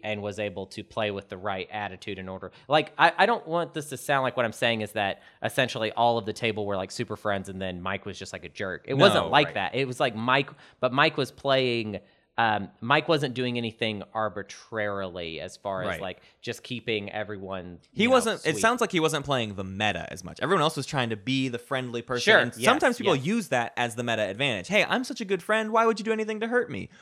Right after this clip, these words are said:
Speaker 2: Whereas Necro's just like, "I, I'm just gonna play the game and get my points, and
Speaker 1: Yeah.
Speaker 2: I'm gonna make deals when it makes sense to make 'em."
Speaker 1: Yeah, early on in this game, uh, I feel like it was, like, round two or three, there was, like, a trade,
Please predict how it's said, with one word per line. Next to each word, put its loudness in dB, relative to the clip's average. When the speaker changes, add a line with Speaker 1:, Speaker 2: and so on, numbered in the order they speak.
Speaker 2:
Whereas 2
Necro's 0
just -6
like, 0
"I, 6
I'm -2
just -8
gonna -4
play -2
the -4
game -4
and -8
get -10
my -12
points, -12
and -16
Speaker 1:
Yeah. 6
Speaker 2:
I'm -4
gonna -6
make -4
deals -2
when -8
it -8
makes -10
sense -10
to -12
make -12
'em." -18
Speaker 1:
Yeah, 4
early 10
on 12
in 6
this 2
game, 2
uh, 2
I -4
feel 2
like 2
it -4
was, -4
like, -2
round 2
two -4
or -2
three, -2
there 0
was, -6
like, -4
a -6
trade, 0